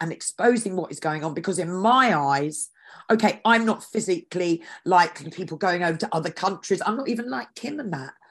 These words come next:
You know, my thing is I, I go down certain rabbit holes, I take information, I research,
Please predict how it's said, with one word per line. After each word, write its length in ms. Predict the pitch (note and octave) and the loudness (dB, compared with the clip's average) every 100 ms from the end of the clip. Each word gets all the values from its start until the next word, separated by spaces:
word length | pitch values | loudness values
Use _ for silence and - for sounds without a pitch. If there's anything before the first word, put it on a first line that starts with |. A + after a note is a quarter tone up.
| - - - A3+ | -20 -20 -8 -2
You 60 | |
know, 120 | A3 - G#3+ | -2 -2 -2
my 340 | A3 A3+ A#3 | 2 4 2
thing 240 | A3+ A3 G3+ | 2 2 2
is 180 | F#3+ - D#3 | 0 0 -4
I, 180 | D#3 - | -4 0
I 120 | D#3 | -2
go 200 | D#3+ F3+ | 0 0
down 220 | F3 D#3+ D#3+ | 0 -2 -4
certain 420 | - A#3+ - F#3 | 0 0 0 -2
rabbit 280 | E3+ D#3+ - | -2 -4 -4
holes, 380 | D#3+ D#3+ E3 - - - - | 0 0 -2 -10 -20 -10 -2
I 320 | D#3 D3 D3+ - - - | 0 0 -4 -12 -20 -2
take 300 | A3 A3 G#3+ | 0 2 -2
information, 580 | G3 F3 E3+ E3 E3 E3 | -6 -2 -2 -2 -6 -4
I 120 | D#3 D3+ | 0 0
research, 920 | D3 G3 F#3 - D#3+ D3+ - - | -2 -6 -6 -2 0 0 -2 -10